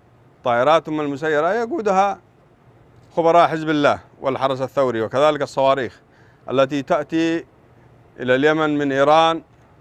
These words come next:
وهي مفككة ويتم تركيبها خبراء إيرانيين وإطلاقها بإدارتهم، حتى أنه عبد الملك الحوثي نفسه لا يعلم عنها شيئًا. من يدير غرفة العمليات؟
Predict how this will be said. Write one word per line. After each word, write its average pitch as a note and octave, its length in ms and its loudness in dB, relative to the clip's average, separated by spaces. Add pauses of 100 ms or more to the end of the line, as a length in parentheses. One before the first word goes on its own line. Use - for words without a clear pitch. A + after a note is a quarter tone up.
(560)
وهي C3 280 2
مفككة D#3 560 0
ويتم C#3+ 360 0
تركيبها D3+ 800 0 (580)
خبراء C3 320 2
إيرانيين D3 400 0
وإطلاقها F3+ 680 2
بإدارتهم، E3 680 0
حتى G3+ 260 -4
أنه G#3 420 0
عبد F#3 200 -2
الملك F#3+ 320 0
الحوثي F3+ 420 0
نفسه G#3 400 -2 (420)
لا A#3 160 4
يعلم G#3+ 300 4
عنها F#3 280 0
شيئًا. B2 360 -8 (380)
من G3+ 200 2
يدير A3 300 4
غرفة G#3 220 0
العمليات؟ G#3 720 2